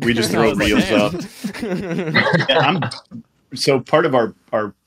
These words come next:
Speaker 1: relationship with Major League Paintball is we have access to Jake Jones, and he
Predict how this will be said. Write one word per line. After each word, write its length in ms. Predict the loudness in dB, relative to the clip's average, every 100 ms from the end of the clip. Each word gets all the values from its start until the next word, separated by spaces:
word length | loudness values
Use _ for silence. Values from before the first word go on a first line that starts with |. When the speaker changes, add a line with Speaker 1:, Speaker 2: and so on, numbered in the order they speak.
| -12 -6
Speaker 1:
relationship 600 | -2 -2 -4 -6 -4 -4
with 120 | -4
Major 260 | -4 -4 -4
League 200 | -6 -4
Paintball 380 | -6 -4 -4 -4
is 80 |
we 100 | -6
have 120 | -6 -4
access 380 | -6 -6 -12 -12
to 100 | -10
Jake 260 | -10 -8
Jones, 540 | -8 -8 -8 -8 -10 -14
and 200 | -12 -10
he 480 | -10 -8 -8 -8